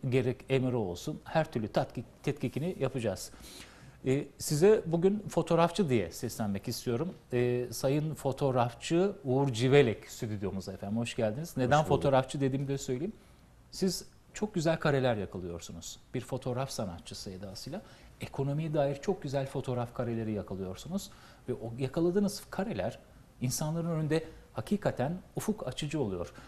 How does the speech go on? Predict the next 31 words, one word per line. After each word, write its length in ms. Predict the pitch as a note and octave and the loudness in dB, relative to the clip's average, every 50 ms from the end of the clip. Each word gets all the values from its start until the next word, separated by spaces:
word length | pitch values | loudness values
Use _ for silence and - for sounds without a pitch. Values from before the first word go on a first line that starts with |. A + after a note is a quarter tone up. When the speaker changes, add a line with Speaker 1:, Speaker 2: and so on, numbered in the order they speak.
| - - - | -16 -2 0
Speaker 1:
Bu 80 | E3+ D#3 | 2 2
yüzden 280 | C#3+ C3+ D3 C#3 C#3 | 2 2 2 0 0
size, 280 | B2+ - C3 B2 C#3+ E3+ | -2 -2 -2 0 0 0
e, 240 | - - C3 C3+ C3 | 0 2 2 2 2
fotoğrafçı 600 | - D3 C#3 - C#3 C#3 B2+ B2+ A#2 - - A#2 | 2 0 2 2 4 4 4 2 2 0 0 0
dedim. 220 | A#2 G2+ - G#2 - - - - - - - - - | 0 0 0 -4 -8 -8 -12 -16 -16 -18 -16 -2 2
E, 220 | B2+ B2 B2+ C3 | 4 6 6 6
Sayın 400 | B2 - E3+ D#3+ E3+ F#3 G3+ G3 - | 6 4 4 6 8 6 6 6 2
Ekonomist 640 | D3 D3 - - D#3+ D#3 D#3+ E3+ F3 - - - - - | 0 0 2 2 0 2 2 0 -2 -2 -6 -8 -4 0
Uğur 260 | D3 D3 D3+ D#3 D3+ | 4 4 6 4 4
Civelek, 420 | C3 C#3+ C#3 C3+ C3+ C3+ D3+ - - | 4 4 6 6 6 6 4 0 -2
tekrar 340 | D#3 C#3 - C#3 C3 A#2+ | -2 2 4 4 4 4
hoş 300 | A2 A2+ C#3+ C3+ - - | 2 2 0 0 0 2
geldiniz. 560 | - B2 A2+ A2 A2 A#2+ B2+ C#3 C#3+ - - - - - - - - - | 2 2 4 4 2 2 0 0 -2 -6 -10 -12 -16 -20 -20 -12 -2 2
E, 40 | A#2+ A#2+ B2 B2 B2 B2 B2+ C3 C3 - - | 4 4 6 6 4 4 4 2 -2 0 4
bir 160 | D3 F3+ F3+ | 4 6 8
başka 280 | F3 F3 E3+ - - A#3+ | 8 6 4 4 2 4
ifade 480 | G#3+ G3 F#3+ - F#3+ F3+ F#3 F#3 F3+ E3+ | 4 4 6 6 6 6 6 4 4 4
de 100 | F#3 F3+ | 4 2
şuydu. 460 | - - B3+ A3+ C3+ A2 C#3+ G3+ - - - - | 2 2 0 2 2 2 0 0 -2 -8 -10 -6
Neydi? 540 | A#2+ G#2 G#2 A2 D3+ F#3 F#3+ C#3+ G#2+ B2 E3+ F#3+ C3 B2 A#2 | -2 0 2 4 4 4 2 2 2 0 0 0 -2 -2 0
Dedik 300 | C#3 D#3+ G#3 G#3 - - | 0 0 -2 -4 -4 -2
ki 240 | B2+ C3 D3+ D3 - - - - - - - - - - - - - | 0 0 0 -2 -6 -12 -20 -20 -20 -20 -20 -20 -20 -20 -20 -6 -4
ekonominin 720 | - A#2+ - - D3 C3+ C#3+ C#3+ C#3+ C#3 C#3 D#3 E3 E3 - - | -4 -4 0 0 0 0 2 0 0 0 2 0 0 -2 -2 0
M 260 | C3 C3+ C3 C3 C3 B2 | 2 2 4 4 4 4
R'ını, 320 | B2+ B2+ B2 B2 B2+ B2+ A#2+ | 4 2 2 2 2 2 2
röntgenini, 460 | B2+ C3 C3 C3 - - C3 B2 B2+ | 2 2 2 2 0 0 0 0 0
ultrasonunu, 600 | B2 B2+ A#2+ - - C3+ B2+ - - C3 B2+ C#3 | 0 -2 -4 -2 -2 -2 0 0 0 -2 -2 -2
her 140 | D3+ E3 D#3+ | -2 -4 -4
şeyini 240 | - - A#2+ A2+ A#2+ | -4 -2 -2 -2 -2
çekeceğiz. 520 | - B2 A2 - A#2 G#2+ G#2 G2 - - | -2 -2 -2 -2 -2 -2 -2 -2 -4 -6